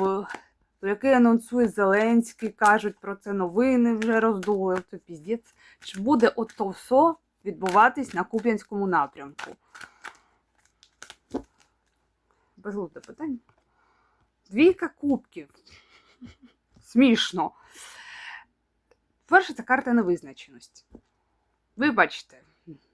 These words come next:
на Куп'янському напрямку воно не визначено. А то воно буде десь. О! Сімка кубків, розмови,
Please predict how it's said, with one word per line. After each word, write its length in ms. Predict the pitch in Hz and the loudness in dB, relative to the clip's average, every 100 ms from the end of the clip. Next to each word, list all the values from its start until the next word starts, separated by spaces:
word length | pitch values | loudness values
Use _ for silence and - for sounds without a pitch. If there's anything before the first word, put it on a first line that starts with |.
| - | -2
на 140 | 247 | -2
Куп'янському 680 | 240 349 294 240 214 220 208 | 4 4 4 0 -4 -4 0
напрямку 540 | 208 202 180 175 190 | 4 4 2 -4 -4
воно 220 | 190 202 | -2 0
не 80 | 196 | -2
визначено. 720 | 190 175 151 147 - - 143 - _ _ | 0 -4 -4 -14 -18 -18 -20 -20 _ _
А 80 | 208 | -10
то 140 | 208 294 | -2 2
воно 200 | 269 247 | 4 4
буде 240 | 247 226 | 2 0
десь. 440 | 190 185 - - _ _ _ _ _ _ _ _ _ _ _ _ _ _ _ | 0 -2 -6 -14 _ _ _ _ _ _ _ _ _ _ _ _ _ _ _
О! 560 | _ 202 214 285 277 269 262 _ _ _ _ _ _ _ _ _ _ _ _ _ _ _ _ _ _ _ _ _ _ _ _ _ _ _ _ | _ 2 4 4 2 0 -8 _ _ _ _ _ _ _ _ _ _ _ _ _ _ _ _ _ _ _ _ _ _ _ _ _ _ _ _
Сімка 460 | - - 339 370 320 | -12 4 6 6 2
кубків, 460 | - 285 - 220 190 | 0 0 0 -4 2
розмови, 800 | 285 226 254 240 285 277 220 | 4 6 6 6 4 2 0